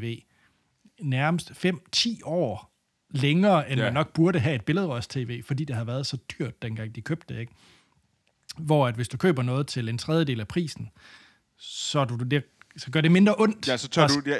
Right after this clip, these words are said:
Speaker 2: ja, du kan bedre skifte, når du har brug for at fucking skifte.
Speaker 1: Præcis, og lige præcis med T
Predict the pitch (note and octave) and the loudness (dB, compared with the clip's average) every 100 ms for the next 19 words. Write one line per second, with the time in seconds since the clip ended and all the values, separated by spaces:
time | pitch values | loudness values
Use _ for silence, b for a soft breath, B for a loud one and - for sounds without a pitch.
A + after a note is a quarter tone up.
0 | C#3 D3 C#3 C3+ D3+ B2+ D3 D3+ - F#3 | 0 0 0 -2 -2 2 4 4 2 -2
1 | - A#2 G#2 G#2 G#2+ - C#3 B2 G#2+ C3 | -4 -4 -4 -2 -6 -6 -8 -8 -8 -8
2 | C3 A#2 F3+ - - - b - D#3 G#3 | -8 -12 -14 -16 -20 -20 b 0 4 4
3 | E3 - F3 G#3 G#3 - G#3+ - D#3 | 2 0 0 2 0 0 -2 -2 -4